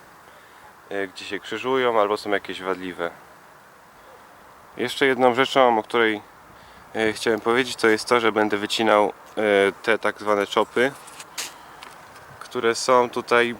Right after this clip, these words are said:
zostały po skracaniu wilków z ubiegłych lat.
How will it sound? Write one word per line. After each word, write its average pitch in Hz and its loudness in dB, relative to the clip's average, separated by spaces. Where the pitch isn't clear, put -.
zostały 113 2
po 107 4
skracaniu 113 0
wilków 113 -6
z - -8
ubiegłych 107 -4
lat. 131 2